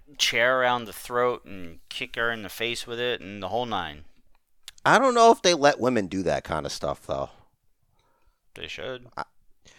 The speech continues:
Speaker 2: this coming from the guy that won't let them fight dudes. You ju-, it's okay as long as it's another woman trying to kill them.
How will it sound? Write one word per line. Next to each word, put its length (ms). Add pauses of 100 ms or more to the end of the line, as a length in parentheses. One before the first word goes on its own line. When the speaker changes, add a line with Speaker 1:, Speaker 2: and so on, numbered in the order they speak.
(240)
Speaker 2:
this 200
coming 300
from 180
the 80
guy 300
that 160
won't 200
let 200
them 140
fight 380
dudes. 500 (260)
You 160
ju-, 120 (100)
it's 180
okay 380
as 100
long 180
as 80
it's 80
another 280
woman 340
trying 240
to 60
kill 260
them. 280